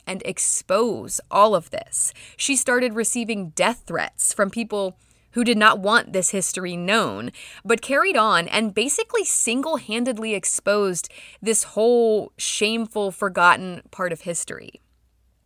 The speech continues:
In nineteen eighty-nine, a documentary came out about Margaret Humphrey's work called The Lost Children of the Empire. And the whole thing just exploded.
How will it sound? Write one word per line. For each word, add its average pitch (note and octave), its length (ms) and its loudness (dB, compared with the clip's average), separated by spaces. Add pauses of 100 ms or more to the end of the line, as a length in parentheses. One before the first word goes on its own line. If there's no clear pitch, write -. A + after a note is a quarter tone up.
(120)
In C4 140 4
nineteen C4+ 380 2
eighty-nine, F#3+ 480 0
a - 80 -2
documentary G3 640 0
came F#3 260 -8
out E3 260 0
about A#3 380 6
Margaret G3 320 0
Humphrey's E3+ 460 -10
work A3 400 2 (340)
called F#3+ 440 2
The G3+ 100 2
Lost F#3 440 2
Children F#3+ 400 -4
of E3 140 -6
the D#3+ 160 -10
Empire. D#3 600 -6 (600)
And A3+ 140 0
the A3+ 60 2
whole A#3+ 260 -2
thing A#3 320 -2
just - 400 -2
exploded. - 1040 -6